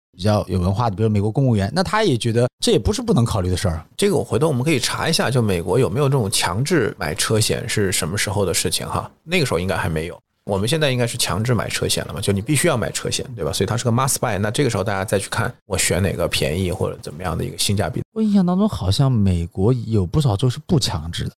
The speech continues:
Speaker 1: 到今天都是你愿意嘛，对吧？有问题你自己赔就是了。
Speaker 2: 另外一个我觉得我们可以聊一聊这个点啊，巴菲特是怎么有机会去走进这家公司的？其实很重要的是因为这家公司在一九三六年设立，然后在一九四七年被卖掉了，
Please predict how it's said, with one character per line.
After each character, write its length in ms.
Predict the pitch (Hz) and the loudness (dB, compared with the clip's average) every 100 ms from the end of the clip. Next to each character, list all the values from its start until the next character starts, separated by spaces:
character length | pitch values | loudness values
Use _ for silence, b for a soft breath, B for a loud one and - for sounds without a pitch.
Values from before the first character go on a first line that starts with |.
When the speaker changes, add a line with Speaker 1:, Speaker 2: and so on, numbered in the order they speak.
| _ | _
Speaker 1:
到 140 | - 165 | 0 0
今 180 | 185 196 | 2 2
天 160 | 202 | 4
都 120 | 185 | 4
是 80 | 160 | 2
你 220 | 143 123 | 2 2
愿 220 | 120 185 202 | 4 4 4
意 140 | 214 | 2
嘛， 160 | 123 90 | 2 0
对 80 | |
吧？ 80 | 95 | 0
有 160 | 98 107 | 2 4
问 160 | 160 | 4
题 240 | 156 156 - - | 4 2 -2 -2
你 140 | 143 | -2
自 160 | - 175 | 0 0
己 100 | 107 | 0
赔 220 | - 78 | -2 0
就 120 | 143 | 2
是 120 | 165 | 2
了。 120 | 98 92 _ | 0 -2 _
Speaker 2:
另 100 | 202 | 0
外 160 | 262 | 2
一 60 | 120 | 2
个 100 | 110 | 2
我 80 | 95 | 2
觉 120 | 107 | 2
得 40 | |
我 40 | 101 | 0
们 100 | 95 | 2
可 100 | 110 | 0
以 60 | |
聊 220 | 92 85 101 | 2 2 2
一 40 | |
聊 140 | 95 | 2
这 80 | 92 | 0
个 100 | 101 | -2
点 240 | 92 80 - | -2 -2 -4
啊， 80 | 87 | -6
巴 120 | 160 | -2
菲 80 | 190 | 2
特 160 | 240 170 | 4 4
是 100 | 131 | 2
怎 100 | 104 | 2
么 60 | |
有 100 | 110 | 2
机 160 | 95 123 | 2 2
会 140 | 127 | 2
去 380 | 117 117 107 98 - | 2 2 2 0 -2
走 160 | 120 92 | -2 0
进 160 | 127 | 2
这 60 | 120 | 2
家 120 | 107 | 2
公 160 | 107 101 | 0 -2
司 160 | - | 0
的？ 60 | 98 | 0
其 160 | - 107 | 0 0
实 80 | |
很 180 | 117 98 | 0 0
重 140 | 117 123 | 0 2
要 80 | |
的 80 | 104 | 2
是 160 | - 107 | 2 2
因 60 | |
为 80 | 104 | 2
这 100 | 104 | 2
家 140 | 113 107 | 2 2
公 120 | 110 | 0
司 220 | - 107 | 0 0
在 320 | - 95 87 - | 0 0 -2 -2
一 60 | |
九 120 | 107 | -2
三 180 | 90 113 | 0 2
六 100 | 117 | 2
年 280 | 107 95 98 | 2 0 0
设 200 | - 110 | 2 2
立， 180 | 110 104 | 2 0
然 140 | 95 | 0
后 80 | 101 | 0
在 120 | 113 | 0
一 80 | 117 | 0
九 120 | 117 | 0
四 140 | - 127 | -2 0
七 140 | 139 | 2
年 120 | 117 | 2
被 80 | 123 | 2
卖 200 | 151 220 | 0 0
掉 120 | 175 | -2
了， 120 | - | -6